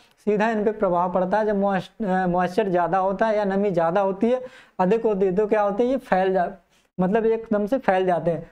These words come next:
जब फैल जाते हैं तो ये आपके स्पोर्स क्या चले जाते हैं, इनकी सहायता से बाहर हवा में चले जाते हैं, ठीक है, यही कह रहा, समझ आ गया। इसके बाद अगर हम बात करें दूसरा,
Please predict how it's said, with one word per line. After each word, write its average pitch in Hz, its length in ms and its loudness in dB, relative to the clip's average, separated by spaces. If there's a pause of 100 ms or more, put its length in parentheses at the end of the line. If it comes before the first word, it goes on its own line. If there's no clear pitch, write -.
(140)
जब 202 160 0
फैल 214 220 2
जाते 208 240 0
हैं 220 80 -2
तो 226 80 0
ये 226 200 0
आपके 202 400 0
स्पोर्स 202 380 -2
क्या 208 140 0
चले 196 220 0
जाते 196 260 0
हैं, 254 200 -4 (160)
इनकी 202 240 2
सहायता 190 380 0
से 226 120 0
बाहर 165 340 0
हवा 156 260 0
में 208 260 -2 (360)
चले 202 220 2
जाते 156 280 0
हैं, 185 80 0
ठीक 233 160 0
है, 277 100 -6 (200)
यही 180 180 2
कह 170 160 0
रहा, 143 120 -4 (1200)
समझ 208 160 0
आ 220 120 2
गया। 233 200 -2 (240)
इसके 180 220 0
बाद 202 280 0
अगर 185 200 0
हम 196 320 -2
बात 185 240 0
करें 185 260 0
दूसरा, 175 340 0